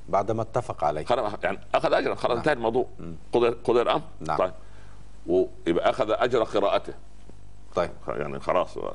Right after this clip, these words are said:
Speaker 2: ذهب
Speaker 1: النقطة
Speaker 2: بأجره.
Speaker 1: لابد أن نركز
Speaker 2: لا، لا،
Speaker 1: عليها.
Speaker 2: ذهب
Speaker 1: ذهب
Speaker 2: بأجره.
Speaker 1: بأجره.
Speaker 2: ذهب بأجره، خلاص،
Speaker 1: صحيح.
Speaker 2: انتهى الموضوع. طيب.
Speaker 1: وصلت
Speaker 2: و-،
Speaker 1: الرسالة.
Speaker 2: وأنا، وأنا م-، كصاحب عزاء وكل شوية أقف أسلم على الداخلين. أنا لا سمعت القرآن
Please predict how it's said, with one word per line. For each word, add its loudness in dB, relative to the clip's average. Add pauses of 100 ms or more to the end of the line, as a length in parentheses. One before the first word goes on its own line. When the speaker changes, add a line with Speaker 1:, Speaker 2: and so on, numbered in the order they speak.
(100)
Speaker 2:
ذهب 4
Speaker 1:
النقطة 2
Speaker 2:
بأجره. 2
Speaker 1:
لابد 2
أن 0
نركز 2
Speaker 2:
لا، 6
لا، 4
Speaker 1:
عليها. 0
Speaker 2:
ذهب 2
Speaker 1:
ذهب 6
Speaker 2:
بأجره. 4
Speaker 1:
بأجره. 2 (200)
Speaker 2:
ذهب 6
بأجره، 4
خلاص، 2
Speaker 1:
صحيح. -4
Speaker 2:
انتهى 2
الموضوع. 2
طيب. -2 (280)
Speaker 1:
وصلت 2
Speaker 2:
و-، -2
Speaker 1:
الرسالة. 2
Speaker 2:
وأنا، 2 (120)
وأنا 4
م-، 4
كصاحب 0
عزاء 4
وكل 2
شوية 4
أقف 0 (360)
أسلم 0
على 4
الداخلين. 0 (300)
أنا 2
لا 4
سمعت -2
القرآن -2